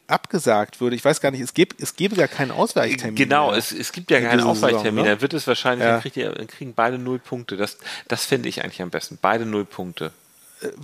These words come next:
Speaker 1: wär, wär das so?
Speaker 2: Nein, das kann ich mir nicht vorstellen,
Speaker 1: Nein.
Speaker 2: dass so ist.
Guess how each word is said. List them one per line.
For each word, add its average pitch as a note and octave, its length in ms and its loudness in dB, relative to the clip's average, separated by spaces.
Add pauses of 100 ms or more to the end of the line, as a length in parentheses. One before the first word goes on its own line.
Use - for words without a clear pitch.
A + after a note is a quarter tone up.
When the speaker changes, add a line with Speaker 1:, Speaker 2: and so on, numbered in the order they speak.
(120)
Speaker 1:
wär, A2+ 320 -6
wär B2+ 100 6
das - 180 2
so? C#4+ 240 0 (640)
Speaker 2:
Nein, G#2 380 0
das G2 160 -6
kann A2 160 -4
ich A2 80 -6
mir A#2+ 80 -2
nicht A#2 140 -6
vorstellen, A2+ 360 -2
Speaker 1:
Nein. G#2 100 -4
Speaker 2:
dass - 20 -12
so G#2 80 -4
ist. G2+ 180 -8